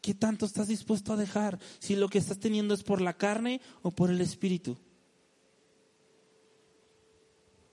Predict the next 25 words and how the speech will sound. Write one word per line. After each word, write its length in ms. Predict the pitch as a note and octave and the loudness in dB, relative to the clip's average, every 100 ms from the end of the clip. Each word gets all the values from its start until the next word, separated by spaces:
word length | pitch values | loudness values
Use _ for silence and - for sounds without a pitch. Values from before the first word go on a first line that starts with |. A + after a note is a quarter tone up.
| _ - - - - _ - | _ -20 -20 -20 -20 _ -6
Abraham 340 | F3 G3 B3 | 0 2 2
se 100 | A3+ | 2
deshizo 300 | G3 - - | 2 0 2
de 100 | A3 | 2
su 160 | - G3 | 2 0
hijo. 500 | B3 - A#3 C#3+ - - - _ _ _ _ _ _ _ _ _ _ _ _ _ _ _ _ _ | 0 4 6 6 4 -8 -20 _ _ _ _ _ _ _ _ _ _ _ _ _ _ _ _ _
Y 80 | E3 | 2
no 100 | G3+ | 2
estoy 160 | - | 2
diciendo, 240 | A3+ G#3+ F#3+ | 4 4 4
"Ah, 120 | G3 | 4
bueno, 220 | G3 G3+ | 2 2
entonces 240 | F#3+ F#3+ F#3+ | 0 0 2
voy 140 | G3 | 0
a, 120 | - - - | -2 -12 -4
oye, 200 | - F#3+ | 4 4
Ra, 160 | G#3 F#3+ | 4 2
pásame 280 | F#3+ - A3+ | 0 2 0
el 80 | - | 2
teléfono 460 | F3 E3+ G3 G3+ | 2 2 2 2
de 60 | G3 | 2
la 120 | D#3 | 0
señora", 360 | - D3 F3+ E3+ | -2 0 0 0
¿no? 140 | F#3 | 0
Pa-, 240 | F3 C#3+ | -2 -2